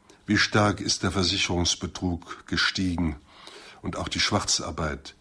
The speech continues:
die als Steuerhinterziehung zu ahnden wäre? Empirisch erwiesen ist auch die Zunahme von geistigem Diebstahl, etwa bei Raubkopien im Internet.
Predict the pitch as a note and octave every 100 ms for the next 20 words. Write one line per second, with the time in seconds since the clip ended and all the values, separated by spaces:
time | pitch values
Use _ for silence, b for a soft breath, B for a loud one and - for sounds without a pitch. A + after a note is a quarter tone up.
0 | - D#2+ D#2+ - - F2+ E2+ D#2+ D#2 E2
1 | - - E2 D#2 C#2+ - E2+ D#2+ D#2+ D2
2 | D2 C#2+ D2+ C#2+ C2 - - _ _ b
3 | b b b b b b - F#2 B2 C3
4 | B2 - G2 G#2 A2 - F#2 - G#2 -
5 | - - F2 - G#2+ F#2 F#2 F#2 F2+ -
6 | E2+ F2 F2+ - F2+ E2 - D#2+ D2 -
7 | D#2+ C#2 C#2 - B B B B F2+ -
8 | F2+ E2 E2 D2+ D#2+ G#2 - F#2 - F2
9 | D#2 D2 C#2 F#2+ F#2 D#2 C#2 C2+